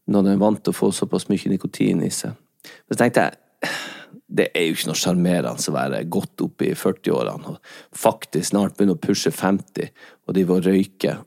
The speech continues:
Og all, eh, respekt, og jeg har ingenting imot fo-, folk som, som røyker. Fortsett med det hvis dere vil, men jeg, jeg sier som morfaren min alltid sa,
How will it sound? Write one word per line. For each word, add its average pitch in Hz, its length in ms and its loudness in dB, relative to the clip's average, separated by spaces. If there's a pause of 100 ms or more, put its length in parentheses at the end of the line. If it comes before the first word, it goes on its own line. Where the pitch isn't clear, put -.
Og 127 220 4 (100)
all, 151 480 4 (160)
eh, 110 360 8
respekt, 127 640 2
og 104 120 6
jeg 107 100 4
har 113 140 6
ingenting 123 420 4
imot 117 320 4
fo-, - 360 2 (120)
folk 120 320 2
som, 104 300 2 (1120)
som 107 240 2
røyker. 110 540 4
Fortsett 117 500 0
med 107 80 4
det 110 120 4
hvis 104 120 -2
dere 104 220 2
vil, 107 140 6
men 101 180 4
jeg, 104 80 -4 (400)
jeg 113 100 2
sier 131 160 6
som 113 160 6
morfaren 113 520 6
min 92 260 4 (260)
alltid - 400 0
sa, 95 220 2